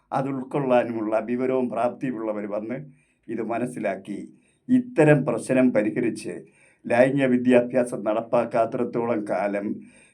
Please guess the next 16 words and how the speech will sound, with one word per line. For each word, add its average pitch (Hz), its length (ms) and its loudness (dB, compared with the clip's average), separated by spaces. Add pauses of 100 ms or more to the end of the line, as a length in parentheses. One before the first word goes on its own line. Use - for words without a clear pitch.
(180)
കേരളീയ 147 420 6
ജനത, 117 320 2 (640)
ആ, 107 140 4
രാ-, 117 340 0
എവിടെയെങ്കിലും 127 520 4
ഒരു 123 160 6 (460)
രാഹുൽ 120 240 0
മാങ്കൂട്ടത്തിനെ 123 640 2
പോലെ 117 240 -2
എവിടെയെങ്കിലും 123 360 0
ഒരു 120 60 6
ആരോപണം 123 440 2
ഉണ്ടായാൽ 107 400 0 (540)
പരസ്പരം 135 600 2 (680)
ഈ 117 240 2
മാധ്യമങ്ങളിലൂടെ 120 1200 0